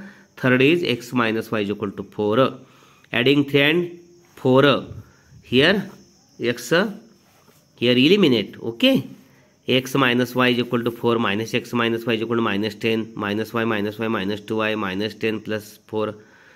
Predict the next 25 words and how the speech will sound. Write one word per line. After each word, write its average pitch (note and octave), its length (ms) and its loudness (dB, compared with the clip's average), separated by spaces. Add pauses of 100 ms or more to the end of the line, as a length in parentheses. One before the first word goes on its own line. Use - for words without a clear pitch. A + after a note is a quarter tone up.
(200)
plus A2+ 220 0
four A#2 220 0
minus A2+ 340 0
six, - 220 -8
minus G#2 360 -2
two - 140 -10
Y A2 120 0
is G#2 40 -4
equal G#2+ 220 -6
to A#2 40 -4
minus G2+ 360 -4
six. - 180 -10 (640)
Here A2+ 180 0
Y A#2 120 4
is A2 100 2
equal A#2 240 -2
to C#3 80 0
three. F#3 220 2
Dividing D#3+ 340 2
both D#3 160 2
sides - 460 -4 (500)
by C#3 240 2
two D3 160 -2
we D#3 140 4
get G#3 280 4